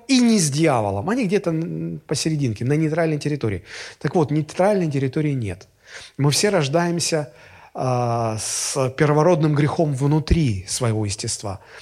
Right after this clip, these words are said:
То есть мы все рождаемся в царстве тьмы. И дьявол, мы, мы рождаемся, а, его подданными, мы находимся под его властью.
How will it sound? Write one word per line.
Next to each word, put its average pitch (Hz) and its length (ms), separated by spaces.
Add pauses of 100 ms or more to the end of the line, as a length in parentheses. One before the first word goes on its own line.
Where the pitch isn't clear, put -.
(160)
То - 60
есть 131 120
мы 135 100
все 202 240
рождаемся 165 500
в - 140
царстве 143 560
тьмы. 117 520 (800)
И 147 140
дьявол, 120 640
мы, 131 220
мы 127 240
рождаемся, 147 600 (300)
а, 123 520
его 143 280
подданными, 123 720 (160)
мы 131 100
находимся 127 340
под 131 180
его 139 160
властью. 143 480